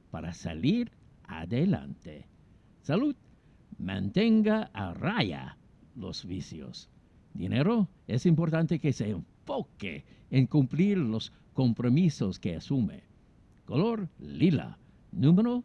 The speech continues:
dos. Leo, amor, insistir más de la cuenta puede terminar siendo algo desfavorable para la relación. Salud, tenga cua-, más cuidado con las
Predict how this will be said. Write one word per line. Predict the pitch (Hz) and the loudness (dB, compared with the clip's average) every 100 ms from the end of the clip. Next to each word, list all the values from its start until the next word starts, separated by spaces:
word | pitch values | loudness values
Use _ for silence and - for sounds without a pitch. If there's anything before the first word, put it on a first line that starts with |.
| - | -8
dos. | 151 - 143 - - - - - _ _ _ | -14 0 0 0 -10 -18 -20 -20 _ _ _
Leo, | 78 92 131 202 185 - _ _ _ _ _ - | -8 0 4 4 2 -4 _ _ _ _ _ -4
amor, | 117 156 180 160 - - - _ _ - - | 0 2 0 -2 -8 -20 -20 _ _ -12 2
insistir | 208 240 196 - 180 180 | 2 2 -2 2 2 2
más | - 85 92 226 - - - | -6 -4 -4 -4 -6 -16 -2
de | 160 | 0
la | 151 | 0
cuenta | 143 143 139 147 143 | 0 0 0 -2 -4
puede | - 110 92 | -4 -8 -8
terminar | - - 123 117 120 120 123 | -8 -4 0 2 2 0 -2
siendo | 98 113 127 123 113 | -6 -2 2 2 2
algo | 107 120 113 117 - - - - | -2 -2 -2 -4 -8 -20 -20 -10
desfavorable | 95 147 - - _ - 113 143 131 104 101 - - 131 - - | -2 -2 -2 -14 _ -14 -6 -2 -2 -4 -6 -8 -12 -12 -14 -16
para | 76 78 | -14 -12
la | 78 78 _ - _ | -14 -16 _ -20 _
relación. | - 104 90 80 - 98 76 - - _ _ - _ | -8 -6 -6 -8 -8 -8 -8 -12 -14 _ _ -20 _
Salud, | - 92 117 302 - _ - _ | -12 -4 -2 -2 -8 _ -20 _
tenga | 92 92 | -8 -6
cua-, | 101 120 107 - - - | -4 -4 -4 -6 -4 -2
más | 113 113 - | 0 -2 -6
cuidado | - 127 147 131 113 110 | -4 0 0 0 -2 -4
con | 104 98 | -4 -4
las | 92 | -6